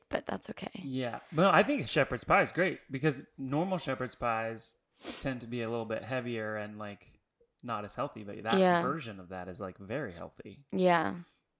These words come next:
Speaker 2: I like that answer for you, actually.
Speaker 1: Yeah?
Speaker 2: That's a great answer. Yeah.
Speaker 1: Yeah.
Speaker 2: Nourishing.
Speaker 1: Yeah.
Speaker 2: Healthy. Um, yeah, I was thinking about mine, and I think I am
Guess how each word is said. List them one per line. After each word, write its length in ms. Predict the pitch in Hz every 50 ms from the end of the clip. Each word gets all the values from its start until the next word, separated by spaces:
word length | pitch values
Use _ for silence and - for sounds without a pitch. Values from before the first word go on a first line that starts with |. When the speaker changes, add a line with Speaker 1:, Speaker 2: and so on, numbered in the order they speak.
| _ -
Speaker 2:
I 100 | - 214
like 280 | 220 233 277 277 -
that 180 | - 104 101 101
answer 360 | 104 107 107 107 - 113 101
for 140 | - - 107
you, 140 | 104 104 104
actually. 340 | 101 101 101 - - - 214
Speaker 1:
Yeah? 200 | 214 220 240 294 349
Speaker 2:
That's 160 | - - -
a 60 | 233
great 220 | - 214 226 226 160
answer. 440 | 113 110 101 - 113 110 107 107 107
Yeah. 220 | - 165 196 202 -
Speaker 1:
Yeah. 200 | 101 98 202 214 226 - _ _ _ _ _ _ _ _ _ _ -
Speaker 2:
Nourishing. 600 | 123 127 139 143 147 151 143 - 147 143 143 143 143 143 147 - _ _ _ _ _ _ _
Speaker 1:
Yeah. 380 | - 190 190 190 185 185 185 185 185 185 - _ _
Speaker 2:
Healthy. 800 | - - 143 139 143 147 143 143 143 143 143 143 143 143 139 - _ _ _ _ _ _ _ _ _ _ - _ _ _ _ _ _ _ _ _ _ _ _ _ _ _ _ _ -
Um, 380 | - 117 117 120 120 117 117 120 -
yeah, 320 | 131 143 151 143 131 127 - -
I 100 | 139 151
was 140 | 190 180 -
thinking 220 | 190 185 160 170
about 260 | 156 143 139 135 127 123
mine, 500 | 135 135 135 131 127 123 123 127 131 135 _ _ _ _ _ _ _ _ _ _ _ -
and 120 | - 139 139
I 80 | 135
think 320 | 131 - 151 147 143 135 -
I 380 | 131 127 127 127 127 127 123 - 120
am 480 | 120 120 120 120 120 120 117 120 120